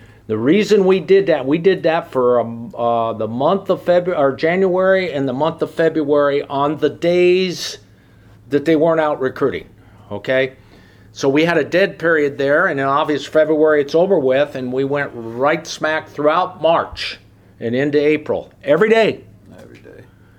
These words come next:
Speaker 1: Every day in here, and it was a grind. But what we did is we set the tone at each position so everybody heard it. The offensive line coach,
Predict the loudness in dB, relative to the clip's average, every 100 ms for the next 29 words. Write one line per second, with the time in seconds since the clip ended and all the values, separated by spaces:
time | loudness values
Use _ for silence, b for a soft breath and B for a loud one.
0 | -16 -2 2 4 4 4 2 2 2 2
1 | 0 -2 -4 -4 -8 -6 -4 -2 -2 -4
2 | 0 2 2 -2 -6 -12 -20 -20 -20 _
3 | _ b b b b b b b b b
4 | -12 0 2 4 2 4 2 2 4 4
5 | 4 4 0 -6 -4 -2 -2 -4 -4 -4
6 | 0 0 0 -2 -2 0 2 2 2 0
7 | 0 0 -2 -4 -6 -6 -2 0 0 0
8 | -4 -6 -4 -6 -4 -2 0 0 2 4
9 | 4 2 2 0 -2 -8 -20 -20 -20 -20
10 | -20 _ _ -20 -20 -20 _ _ _ b
11 | b b b b -8 -2 0 2 0 0
12 | 0 0 -2 0 0 0 0 0 0 0
13 | -2 -8